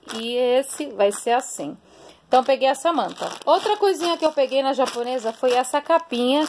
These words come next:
que é uma blusinha de lã com touquinha, ó. Olha o preço, ó. Paguei quinze reais. Eu achei linda, tinha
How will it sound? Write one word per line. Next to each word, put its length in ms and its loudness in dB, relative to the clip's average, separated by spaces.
que 80 -14
é 60 -12
uma 180 -10
blusinha 540 -10
de 120 -12
lã 220 -2
com 180 -10
touquinha, 840 -4
ó. 160 -2
Olha 180 -2
o 20 -8
preço, 520 -8
ó. 80 -2
Paguei 360 -2
quinze 580 -2
reais. 560 2
Eu 120 -2
achei 320 2
linda, 480 -8
tinha 340 -12